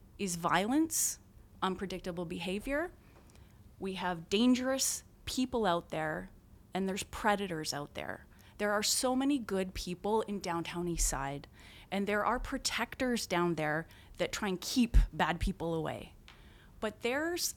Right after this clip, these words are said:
an ugly truth that there's human trafficking, drug trafficking, sex trafficking.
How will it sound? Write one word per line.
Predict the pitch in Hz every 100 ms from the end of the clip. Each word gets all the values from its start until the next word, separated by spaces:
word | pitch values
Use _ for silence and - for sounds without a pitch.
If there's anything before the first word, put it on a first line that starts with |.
| -
an | 196 -
ugly | 208 233 240
truth | 226 - 185 220 311 - - - - -
that | 196 196
there's | 185 -
human | - 196 190
trafficking, | 170 151 160 - 214 247 254 277 - - - -
drug | 170 147 151 214
trafficking, | - 226 220 - 247 - 262 269 269 - - - -
sex | - - - 180 - -
trafficking. | - 247 233 - 254 - 269 277